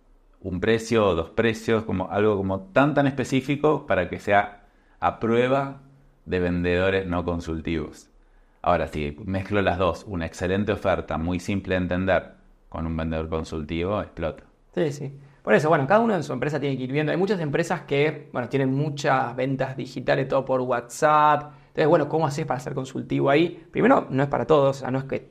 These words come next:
Speaker 2: todos los rubros tienen que ser de esa manera. Hay rubros que hay que mostrar, vender, el margen por ahí es más bajo. Y hay algunos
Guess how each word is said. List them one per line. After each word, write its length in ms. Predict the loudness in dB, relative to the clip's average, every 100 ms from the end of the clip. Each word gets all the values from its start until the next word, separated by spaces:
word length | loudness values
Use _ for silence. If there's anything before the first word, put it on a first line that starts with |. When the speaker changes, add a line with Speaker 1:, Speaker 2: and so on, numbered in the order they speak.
| _ 0
Speaker 2:
todos 240 | 2 2
los 140 | 0
rubros 280 | 2 2 2
tienen 180 | -2 -4
que 80 | -6
ser 100 | -8
de 60 |
esa 140 | -6 -4
manera. 300 | 0 2 2
Hay 100 | 2
rubros 320 | 4 4 2
que 180 | -2 -10
hay 120 | -10
que 60 | -10
mostrar, 320 | -4 2 2
vender, 580 | 2 2 4 6 4 0
el 120 | -8 -6
margen 240 | -6 -4
por 80 | -4
ahí 60 |
es 60 | -4
más 100 | 0
bajo. 520 | 2 2 2 -2 -4 _ _ _ -14
Y 320 | -8 -6 2
hay 100 | 4
algunos 680 | 6 4 2 2 0 -2